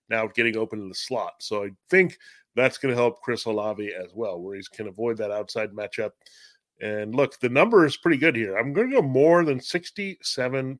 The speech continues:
point five. That's his number, receiving yards. And look, I mean, if he's getting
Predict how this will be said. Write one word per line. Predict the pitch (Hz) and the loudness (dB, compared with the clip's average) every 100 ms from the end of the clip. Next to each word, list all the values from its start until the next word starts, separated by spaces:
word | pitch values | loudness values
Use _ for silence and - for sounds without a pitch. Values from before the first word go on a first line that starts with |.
| - | -6
point | 117 113 - | -4 -4 -8
five. | - 107 87 - _ _ _ _ _ _ - | -8 -6 -6 -12 _ _ _ _ _ _ -12
That's | 113 - | -6 -4
his | 143 | 0
number, | 156 139 | 0 -2
receiving | 95 110 143 139 98 | -8 -8 -6 -4 -6
yards. | 87 87 104 | -12 -14 -14
And | 95 | -6
look, | 120 131 - - 110 | -2 -2 -4 -16 -14
I | |
mean, | 101 98 98 | -12 -14 -12
if | - | -6
he's | 143 123 | -4 0
getting | 143 139 131 | 2 2 0